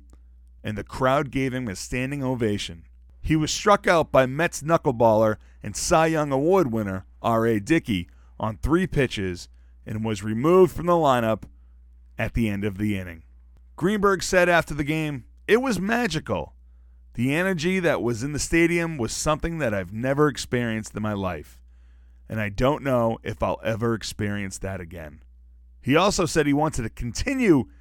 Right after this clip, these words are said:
his major league career and hoped that he would be invited to the team's spring training in twenty thirteen, but unfortunately, he was not asked to come back.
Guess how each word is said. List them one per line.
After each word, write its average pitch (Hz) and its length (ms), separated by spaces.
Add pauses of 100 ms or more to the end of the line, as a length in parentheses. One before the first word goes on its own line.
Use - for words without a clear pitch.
(280)
his 123 180
major 123 320
league 113 220
career 101 540 (440)
and 110 180
hoped - 520 (140)
that 123 180
he 151 140
would 117 260
be 127 160
invited 143 600 (300)
to 135 100
the 127 100
team's 160 420
spring 180 380
training 170 520 (360)
in 151 140
twenty 143 380
thirteen, 135 720 (260)
but 151 240 (100)
unfortunately, 135 880 (420)
he - 120
was 92 180
not 104 200
asked 95 260
to 101 60
come 98 220
back. 82 300